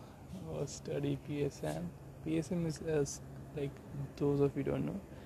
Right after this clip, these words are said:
it's preventive and social medicine. So you might have guessed I'm studying medicine. Okay. So I need to do it now, yeah.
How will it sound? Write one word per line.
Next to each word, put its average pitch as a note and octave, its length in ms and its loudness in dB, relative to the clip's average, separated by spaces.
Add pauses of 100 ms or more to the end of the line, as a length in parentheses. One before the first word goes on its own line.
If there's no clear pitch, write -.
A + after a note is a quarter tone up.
(240)
it's D3+ 260 4
preventive D3 680 8
and D3+ 180 6
social D#3 440 2
medicine. C3+ 640 4 (800)
So - 320 0
you D3 220 6
might D#3 160 4
have E3 140 6
guessed D3+ 300 4
I'm D3+ 140 4
studying C#3+ 400 4
medicine. C#3 460 6 (600)
Okay. D#3 160 -4 (1160)
So D3 520 -2
I D#3 160 2
need D#3+ 220 2
to F3+ 200 -2 (320)
do E3 140 4
it D#3+ 200 6
now, C#3+ 300 0
yeah. - 260 0